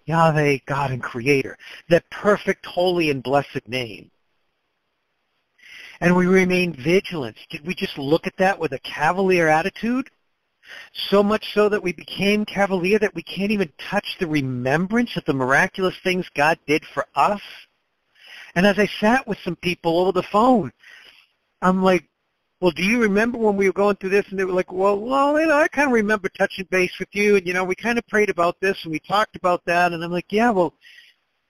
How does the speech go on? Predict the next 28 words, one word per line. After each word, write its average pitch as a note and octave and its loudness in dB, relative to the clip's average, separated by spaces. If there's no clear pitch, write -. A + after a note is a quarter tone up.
"Do G3 -2
you A#3+ 2
remember C4 2
when A#3+ 2
you G#3+ -4
called A#3 -2
me D3+ -4
and D3+ -4
you E3 -6
told G#3+ 2
me G3+ 2
about F3 0
this D#3+ -4
situation?" F#3 -4
Like, D3+ -4
"Oh, D#3 0
well, E3 2
I E3 6
don't F#3 2
know." A#3 2
And A#2+ -2
I, B2+ -4
and D#3+ -2
then G3 2
I'll C4 4
read A#3+ 2
to E3 -14
them. C3+ -6